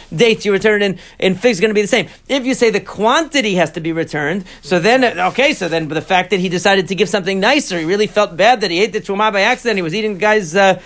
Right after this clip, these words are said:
figs, he didn't realize, you know, he wants to bring something nice, so he brought something better, so we understand the bracha. But if you're telling me that he only brings, a,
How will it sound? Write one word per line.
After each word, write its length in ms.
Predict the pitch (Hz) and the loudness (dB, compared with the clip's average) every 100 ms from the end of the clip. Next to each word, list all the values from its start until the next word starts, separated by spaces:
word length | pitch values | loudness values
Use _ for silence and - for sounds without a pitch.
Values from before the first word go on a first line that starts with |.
| - - | -18 0
figs, 320 | 269 294 170 | 2 2 -2
he 120 | 175 | -4
didn't 180 | 196 214 | -4 0
realize, 360 | 254 277 240 - - - | 2 4 2 -2 -12 0
you 120 | 208 | 4
know, 160 | 214 175 - | 4 0 -2
he 80 | 202 | 0
wants 240 | 220 233 | 2 2
to 60 | 214 | 0
bring 160 | 233 | 0
something 260 | 233 202 220 | 0 -2 0
nice, 540 | 254 311 247 233 - - - - | 2 2 2 -2 -12 -20 -20 -20
so 180 | - 214 | -4 0
he 80 | 208 | 0
brought 260 | 185 226 240 | 2 0 0
something 260 | 220 220 | -2 -2
better, 480 | 226 277 277 240 233 - | 2 4 4 2 -2 -6
so 140 | - | -4
we 140 | 190 214 | 0 0
understand 440 | 208 202 254 311 | 0 -2 -2 0
the 60 | 311 | 0
bracha. 340 | 220 - 147 | 0 0 -2
But 140 | 143 143 | -2 -4
if 100 | 170 | -6
you're 80 | |
telling 240 | 156 208 233 | -4 -2 0
me 80 | 202 | -2
that 100 | 170 | -2
he 120 | 180 | -2
only 240 | 208 214 | -2 -4
brings, 400 | 180 190 214 | -4 -2 -2
a, 60 | 190 | -2